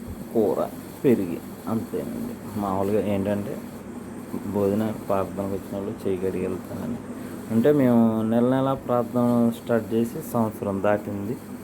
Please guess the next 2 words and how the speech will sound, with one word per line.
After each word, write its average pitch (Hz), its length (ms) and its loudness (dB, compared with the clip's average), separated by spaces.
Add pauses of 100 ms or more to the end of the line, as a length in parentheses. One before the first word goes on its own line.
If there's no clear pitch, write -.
(3000)
అందుకనే 147 480 6 (1120)
పెట్టుకుంటున్నామండి 117 800 0